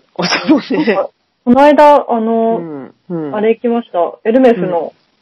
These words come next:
Speaker 1: うん。うん。
Speaker 2: 狙いに行って展示見たけど、
Speaker 1: うん。
Speaker 2: それもアーティストが来れなくて、
Speaker 1: うん。
Speaker 2: で、日本の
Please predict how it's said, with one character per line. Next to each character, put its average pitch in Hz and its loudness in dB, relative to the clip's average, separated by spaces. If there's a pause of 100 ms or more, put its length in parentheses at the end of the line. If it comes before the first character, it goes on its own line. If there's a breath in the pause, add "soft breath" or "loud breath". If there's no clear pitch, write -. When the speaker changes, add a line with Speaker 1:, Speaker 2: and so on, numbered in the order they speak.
(140)
Speaker 1:
う 202 -6
ん。 190 -2
う 180 -2 (100)
ん。 117 -16 (200)
Speaker 2:
狙 190 -4
い 196 -4
に 190 -4
行 185 -10
っ - -20 (140)
て 185 -2 (140)
展 196 -8
示 202 0
見 151 -2
た 175 -2
け - -12
ど、 - -20
Speaker 1:
う - -20
ん。 - -20 (160)
Speaker 2:
そ 208 -8
れ 214 0
も 220 6
ア - 6
ー 226 4
テ 247 2
ィ 226 4
ス - -18
ト 240 2
が 226 2
来 226 -4
れ 220 0
な 196 -2
く - -20
て、 180 0 (200)
Speaker 1:
う 202 -6
ん。 160 -6 (600)
Speaker 2:
で、 190 0
日 202 -4
本 208 0
の 208 0